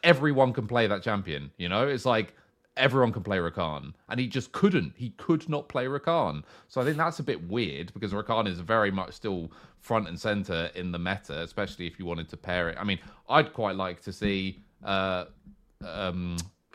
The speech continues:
uh, blah, blah, blah, Giant X play Xayah Rakan. I know that's, like, not the super priority, high priority A D Cs right now,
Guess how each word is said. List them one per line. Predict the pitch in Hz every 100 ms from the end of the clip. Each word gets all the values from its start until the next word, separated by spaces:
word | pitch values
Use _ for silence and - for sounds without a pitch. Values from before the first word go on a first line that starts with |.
| - _ 127
uh, | 104 90
blah, | 85
blah, | 80 80
blah, | 80 76 -
Giant | 123 113 104
X | 117 - -
play | - 104 98 92
Xayah | 87 104 135 87 76
Rakan. | - 78 73 - - -
I | 110
know | 139 127
that's, | 117 113 -
like, | 110 98 98 _ _
not | 101 107 95 _ _ _
the | 107
super | 92 - 110 92
priority, | - 95 98 98 92
high | 98 95
priority | 95 95 92
A | 92
D | 90
Cs | 131 139
right | 110 92
now, | 87 90